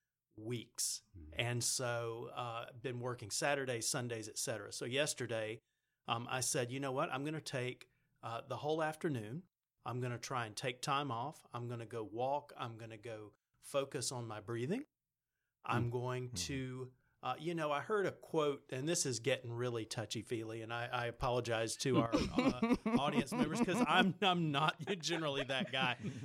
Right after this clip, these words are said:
Speaker 1: But somebody, somebody said one time that, um, you should practice looking at things as if you're seeing them for the first time or the last time.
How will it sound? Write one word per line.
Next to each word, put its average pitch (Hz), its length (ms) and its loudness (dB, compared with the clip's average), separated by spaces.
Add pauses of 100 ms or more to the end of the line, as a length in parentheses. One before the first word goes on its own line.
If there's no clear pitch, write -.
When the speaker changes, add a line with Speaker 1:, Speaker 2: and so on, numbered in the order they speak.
(120)
Speaker 1:
But 190 200 0 (180)
somebody, 269 440 4
somebody 294 260 4
said 170 240 4
one 151 160 4
time 147 300 2
that, 127 320 -2
um, 127 320 0
you 143 180 -2
should 135 380 0
practice 156 600 2
looking 143 580 2
at - 180 -6
things 127 360 0
as 113 200 0
if 131 140 0
you're 131 100 0
seeing 143 400 0
them 117 160 -2
for 131 120 -4
the 117 100 -4
first 185 400 0
time 143 320 0
or 135 120 0
the 120 100 0
last 107 420 -4
time. 110 320 -12